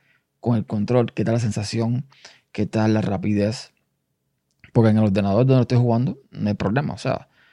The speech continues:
juegas con el teclado, todo es bastante rápido, no, todo está bien. Pero lo que quiero ver es qué tal se comporta el control que se conecta por Wi-Fi, que es otra, otro tipo de conexión. Debo aclarar también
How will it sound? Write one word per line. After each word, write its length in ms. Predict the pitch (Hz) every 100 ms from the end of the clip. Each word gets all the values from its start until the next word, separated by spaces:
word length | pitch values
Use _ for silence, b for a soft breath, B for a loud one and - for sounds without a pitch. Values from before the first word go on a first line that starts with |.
| b
juegas 240 | _ 110 101
con 160 | -
el 80 | 107
teclado, 640 | 117 127 143 135 135 147 165
todo 140 | - 104
es 80 |
bastante 380 | 101 107 101 101
rápido, 580 | 117 135 135 135 139 - _ _ _
no, 220 | 117 95
todo 160 | - 101
está 160 | 113
bien. 240 | 98 90 - b b b _
Pero 160 | 107
lo 40 | 101
que 40 |
quiero 180 | 104 117
ver 140 | 123
es 240 | 131 135 - _ _ _
qué 140 | 120
tal 160 | 123 135
se 100 | 143
comporta 540 | 110 90 117 - 151 - _ _ _
el 120 | 110
control 460 | - 101 120 131 202
que 100 | 107
se 60 |
conecta 240 | 98 98 104
por 100 | 101
Wi-Fi, 460 | 92 - 139 143
que 120 | -
es 40 | 117
otra, 440 | 101 104 98 - b b b b b
otro 180 | - 117
tipo 200 | 131 135
de 60 | 113
conexión. 520 | 98 92 85 82 - _ b b b b b b _ _
Debo 200 | 113 135
aclarar 300 | 151 151 147
también 480 | 147 135 131 151